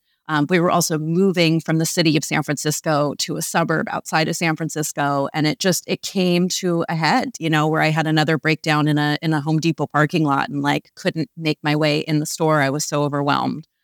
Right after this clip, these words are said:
And I had been consistently doing therapy, but I, I needed to explore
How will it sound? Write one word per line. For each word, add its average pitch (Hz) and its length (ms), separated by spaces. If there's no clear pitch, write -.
And 190 100
I 196 60
had 208 140
been 226 200
consistently 226 720
doing 170 260
therapy, 160 560
but 156 180
I, 156 400
I 175 160
needed 180 520
to 160 340
explore 151 920